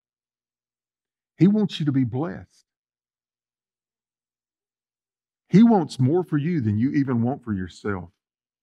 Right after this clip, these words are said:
He sees you. He sees you. In a world where people think that they're invisible, God knows you. He loves you.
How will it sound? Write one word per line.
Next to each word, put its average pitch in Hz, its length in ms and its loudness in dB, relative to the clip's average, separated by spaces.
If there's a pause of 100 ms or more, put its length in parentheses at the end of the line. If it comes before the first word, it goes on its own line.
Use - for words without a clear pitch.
(1200)
He 170 120 4
sees 196 480 4
you. 82 200 -12 (1300)
He 147 100 0
sees 151 460 2
you. 82 200 -14 (480)
In 160 120 8
a 160 40 8
world 208 460 6
where 170 220 4
people 190 560 0 (1500)
think 220 300 8
that 170 180 4
they're 170 160 4
invisible, 156 1080 4 (720)
God 117 500 4 (720)
knows 135 400 2
you. 160 240 -4 (1080)
He 123 140 2
loves 139 760 4
you. 180 300 0